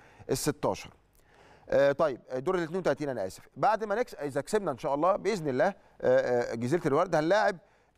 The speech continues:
اللي هيكسب من ماتش طنطا والإعلاميين في دور ال ستاشر، يعني اللي هيكسب من طنطا والإعلاميين،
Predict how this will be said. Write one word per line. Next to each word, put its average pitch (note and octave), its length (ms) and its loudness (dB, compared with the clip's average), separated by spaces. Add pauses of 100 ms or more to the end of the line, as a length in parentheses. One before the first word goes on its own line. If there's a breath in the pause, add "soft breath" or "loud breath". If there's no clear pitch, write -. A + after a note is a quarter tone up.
اللي C#3+ 240 0
هيكسب E3 440 0
من C#3 180 -4
ماتش E3 220 -2
طنطا D3+ 360 -2
والإعلاميين D3 580 -2
في D3+ 120 -8
دور F3 120 0
ال F3 60 -2
ستاشر، - 520 -12
يعني G#2 200 0
اللي B2 100 0
هيكسب C#3 240 -2
من B2+ 160 -4
طنطا C#3+ 280 0
والإعلاميين، C#3 580 0